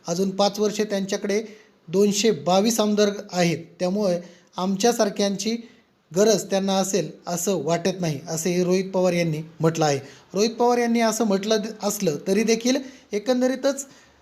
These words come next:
आ-, शरदचंद्र पवार गटाच्या आमदारांनी अशा पद्धतीने उपमुख्यमंत्री अजित पवार यांची भेट घेणं, यामुळं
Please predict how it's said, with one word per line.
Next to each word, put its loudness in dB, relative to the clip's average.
आ-, 0
शरदचंद्र 0
पवार 2
गटाच्या 0
आमदारांनी 2
अशा -4
पद्धतीने -4
उपमुख्यमंत्री 0
अजित 2
पवार 0
यांची -2
भेट 4
घेणं, 2
यामुळं 2